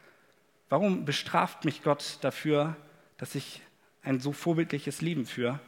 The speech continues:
Deswegen müssen wir verstehen, das ist nicht Gottes Strafe. Und wenn wir so denken, dann haben wir das Evangelium noch nicht verstanden. Züchtigung durch Leid hat immer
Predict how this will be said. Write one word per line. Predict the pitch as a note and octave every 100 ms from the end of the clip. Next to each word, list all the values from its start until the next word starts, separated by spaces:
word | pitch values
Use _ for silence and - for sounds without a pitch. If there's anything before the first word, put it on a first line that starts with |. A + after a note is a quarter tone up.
| - - - _ -
Deswegen | - D#3+
müssen | D#3 C#3+
wir | C#3
verstehen, | C#3+ - D#3 D3+ D3 - -
das | -
ist | - - -
nicht | C3+ -
Gottes | B2+ B2
Strafe. | - - B2+ - A2+ G#2+
Und | A2 - - -
wenn | C3
wir | C3
so | B2+
denken, | C3 D3+ D#3+ B2 A#2+
dann | A#2+
haben | C3 B2+
wir | B2 A#2+ - - - - _ _ _ _ _ _ _ _ -
das | D3 C3
Evangelium | - C3 C#3+ D#3+ C3 B2 B2 -
noch | A#2+
nicht | C#3 B2+ - - -
verstanden. | - - - C#3+ C#3 A#2+ G#2
Züchtigung | - D#3+ - C#3 C3 B2+ C3+ - - _ _ _ _ _ _ - -
durch | B2 -
Leid | C3 B2 A#2+ - - - - _ _
hat | C3 A#2 - -
immer | C#3+ C#3 B2 B2